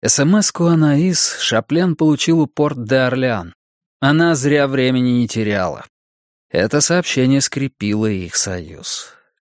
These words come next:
Если, конечно, в доме номер шестьдесят четыре по Неаполитанской улице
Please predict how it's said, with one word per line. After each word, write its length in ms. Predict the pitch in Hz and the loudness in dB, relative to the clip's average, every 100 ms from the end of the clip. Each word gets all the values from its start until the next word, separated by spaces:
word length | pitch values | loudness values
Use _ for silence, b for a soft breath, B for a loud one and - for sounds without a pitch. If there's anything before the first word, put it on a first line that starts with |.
| _ | _
Если, 360 | - 98 - 113 | -6 -2 -2 -2
конечно, 540 | 123 117 117 - 120 | -2 0 0 0 -2
в 60 | 110 | 0
доме 260 | 120 120 | 0 2
номер 280 | 113 117 117 | 2 2 0
шестьдесят 540 | - 120 101 110 110 104 | -2 -4 -4 -2 -2 -4
четыре 540 | - 101 123 139 80 | -6 -6 -4 -2 -4
по 160 | - 113 | -4 0
Неаполитанской 960 | 113 110 - 107 107 117 110 - 73 | 2 2 0 -2 0 -2 -2 -6 -8
улице 480 | 92 131 - - | -6 -6 -6 -10